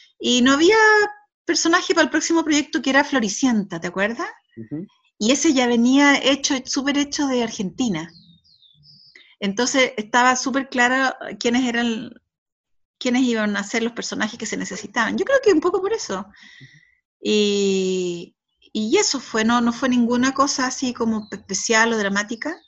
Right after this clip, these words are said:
Speaker 1: Y, mm, pero ahí entré al tiro al trece, me, me, al tiro me convocaron del trece, y,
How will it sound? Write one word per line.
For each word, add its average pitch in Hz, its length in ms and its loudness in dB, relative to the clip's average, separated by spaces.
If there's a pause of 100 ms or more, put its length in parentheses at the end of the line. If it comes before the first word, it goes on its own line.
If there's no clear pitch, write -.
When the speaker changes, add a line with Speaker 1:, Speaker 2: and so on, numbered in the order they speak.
(1600)
Speaker 1:
Y, 196 520 2
mm, 165 800 -6 (800)
pero 233 180 4
ahí 277 160 4
entré 285 300 2
al 262 160 -2
tiro 302 260 4
al 320 260 0
trece, 392 380 -6
me, 208 300 -4
me, 202 220 -6
al 202 140 -10
tiro 254 220 -2
me 269 140 2
convocaron 262 480 -2
del 254 180 -6
trece, 349 560 -6 (1080)
y, 180 1040 -4